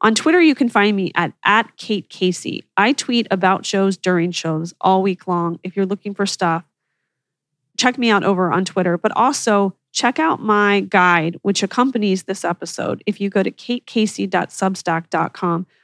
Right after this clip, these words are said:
you will get a list of what to watch this week.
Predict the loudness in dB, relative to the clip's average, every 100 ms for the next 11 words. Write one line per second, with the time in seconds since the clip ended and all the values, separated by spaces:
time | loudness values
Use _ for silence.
0 | _ -2 2 2 2 0 2 2 2 0
1 | -2 -6 -4 0 0 -2 -10 -6 -2 0
2 | 0 -2 -6 -4 -6 -4 -4 -4 -6